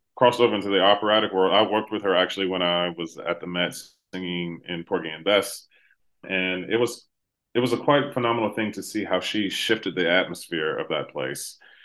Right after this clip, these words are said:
and got everybody sort of on one accord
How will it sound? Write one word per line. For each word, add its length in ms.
and 720
got 180
everybody 480
sort 240
of 100
on 200
one 180
accord 520